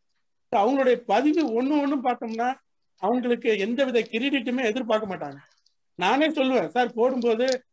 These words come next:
உங்க வீடியோவோட போடுங்க சார், நல்ல பதிவா இருக்கு சார், எந்த லைப்ரரியில தேடினா கூட இன்ஃபர்மேஷன் எங்கேயுமே கிடைக்க மாட்டேங்குது சார், நீங்க போடுற பதிவு அந்த அளவுக்கு இருக்குன்னு சொல்றேன் நானு. ஆனா இல்லப்பா, யாருக்கே பத்து பேருக்கே கிடைச்சா சரிதான்ப்பா" அப்படின்னு நினைக்கிறவங்க ரொம்ப ரொம்ப கம்மி.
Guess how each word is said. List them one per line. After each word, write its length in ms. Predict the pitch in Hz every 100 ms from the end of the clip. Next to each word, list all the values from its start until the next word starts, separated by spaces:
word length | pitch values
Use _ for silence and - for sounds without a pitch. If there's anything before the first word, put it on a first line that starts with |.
| -
உங்க 260 | 208 208
வீடியோவோட 520 | 180 247 277 262 254 226
போடுங்க 260 | 233 226
சார், 300 | 208 220 214
நல்ல 260 | 180 226 285
பதிவா 320 | 285 240 247
இருக்கு 200 | 226 202
சார், 180 | 214 226
எந்த 240 | 202 220
லைப்ரரியில 460 | 247 233 240 233 214
தேடினா 300 | 226 240 240
கூட 160 | 233 247
இன்ஃபர்மேஷன் 680 | 226 220 240 254 240 254 233 _ _ _ 196
எங்கேயுமே 360 | 220 262 277
கிடைக்க 260 | 262 240 285
மாட்டேங்குது 200 | 226 208
சார், 140 | 240
நீங்க 160 | 233 214
போடுற 320 | 185 247 262
பதிவு 240 | 240 226 226
அந்த 180 | 208 233
அளவுக்கு 240 | 240 254
இருக்குன்னு 240 | 202 226
சொல்றேன் 320 | 226 214 208 196
நானு. 240 | 170 208 - _ _ _ _
ஆனா 140 | 208 254
இல்லப்பா, 400 | 202 285 262 220
யாருக்கே 400 | 170 180 226 262
பத்து 200 | 226 220
பேருக்கே 280 | 240 262
கிடைச்சா 260 | 233 220 247
சரிதான்ப்பா" 580 | 233 208 220 202 190 180 -
அப்படின்னு 300 | 190 247 247
நினைக்கிறவங்க 540 | 214 247 262 233 247
ரொம்ப 240 | 214 196 226
ரொம்ப 180 | 220
கம்மி. 360 | 233 170 214